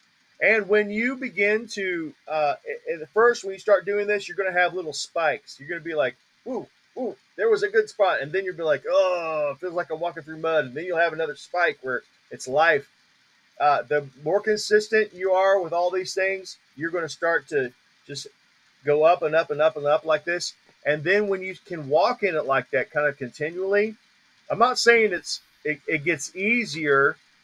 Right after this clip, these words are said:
uh, because you still have to exercise discipline every day. Jesus said, "Take up your cross daily," right? Uh, but you'll be able to do things like heal the sick much more effortlessly, right? Instead of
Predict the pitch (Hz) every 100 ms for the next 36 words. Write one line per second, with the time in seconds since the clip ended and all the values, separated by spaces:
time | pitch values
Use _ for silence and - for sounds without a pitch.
0 | _ _ - 147 139 127 139 156 147 156
1 | 202 202 190 147 170 - 160 180 160 117
2 | 156 151 131 151 147 143 143 135 147 143
3 | 107 104 147 151 147 156 135 - 151 147
4 | 156 151 139 151 139 139 - - 135 156
5 | 147 113 104 151 - 120 139 143 _ _
6 | _ _ _ - 143 135 113 _ _ 120
7 | 208 196 - _ 131 202 277 277 220 214
8 | - 196 240 220 175 135 131 - 156 135
9 | 170 226 254 214 139 117 101 120 - -
10 | 123 127 _ 175 175 131 123 - 214 165
11 | 123 _ _ _ _ _ 113 143 170 -
12 | 139 147 143 143 - 135 135 123 113 107
13 | - 92 87 _ _ _ _ _ - 135
14 | 143 _ _ _ 127 - 170 160 135